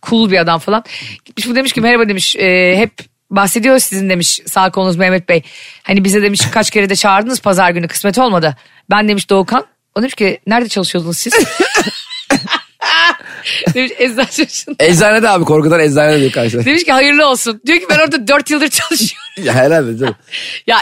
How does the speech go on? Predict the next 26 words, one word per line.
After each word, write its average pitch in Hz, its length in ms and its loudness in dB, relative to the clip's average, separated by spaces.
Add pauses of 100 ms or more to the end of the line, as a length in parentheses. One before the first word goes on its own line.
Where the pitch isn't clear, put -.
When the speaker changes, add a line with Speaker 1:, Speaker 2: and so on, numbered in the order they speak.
Speaker 1:
inanılmaz 214 600 0
sahtekar 185 580 0
bu 165 100 2
aracılar. 170 500 0 (260)
Ah, 311 240 2 (400)
sahtekar 226 580 0
deyince. 175 420 0 (880)
Konuştuğumuz 247 680 0 (340)
Müge 208 220 2
Anlı'daki 233 360 0
olay 247 220 4
var 339 140 2
ya, 226 360 0
estetik 196 400 -4
yaptıran. 196 340 2
Speaker 2:
Ha, 185 80 2
yakışıklı 120 380 0
olan. 90 160 0 (160)
Speaker 1:
Vizyoner 220 460 2
sahtekar 196 480 0
Mustafa. 175 460 -2 (420)
<laughs> - 420 -8
Paralarıyla 208 480 0
yüzünü 202 300 -2
değiştiren. 240 420 0 (140)
Yakalanmış. 262 800 0